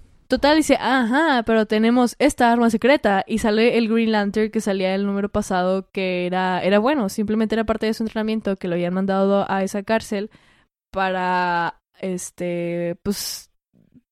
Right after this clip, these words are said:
como parte de, este, ¿cómo se dice? No como examen, pero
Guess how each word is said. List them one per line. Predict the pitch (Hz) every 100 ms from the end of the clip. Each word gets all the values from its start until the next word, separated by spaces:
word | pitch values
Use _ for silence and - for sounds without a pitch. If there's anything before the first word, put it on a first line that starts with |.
| _ _ _ -
como | 220 202
parte | 202 196 214
de, | 226 220 190 196 - _ _ _ _ _
este, | 196 185 - - 185 180 175 175 175 170 170
¿cómo | - 220
se | 247
dice? | 226 247 269 _ _ _ _ _ _ _ -
No | 247 269
como | 349 392
examen, | - - 277 262 294 294
pero | 240 220 202 190 185 175 165